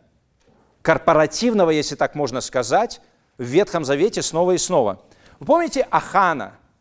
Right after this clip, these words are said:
Ахана в Иисуса Навина. Недавно, я знаю, Женя читала Иисуса Навина. Помнишь Ахана,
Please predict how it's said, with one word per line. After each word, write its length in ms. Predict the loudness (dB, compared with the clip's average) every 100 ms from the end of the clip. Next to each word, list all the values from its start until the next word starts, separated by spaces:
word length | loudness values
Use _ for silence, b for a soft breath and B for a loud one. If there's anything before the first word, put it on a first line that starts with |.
| _
Ахана 460 | -6 0 0 0 0
в 100 | -4
Иисуса 360 | -6 -10 -8 -4
Навина. 560 | 0 0 -2 -6 -8 _ _
Недавно, 600 | -6 -2 -2 -2 -8 -12 -18 -12
я 80 |
знаю, 220 | -8 -6 -4
Женя 220 | -4 -6
читала 280 | -4 -2 -2
Иисуса 320 | -6 -12 -10
Навина. 320 | -8 -8 -10
Помнишь 380 | -6 -4 -4 -6
Ахана, 480 | -2 -2 -2 -6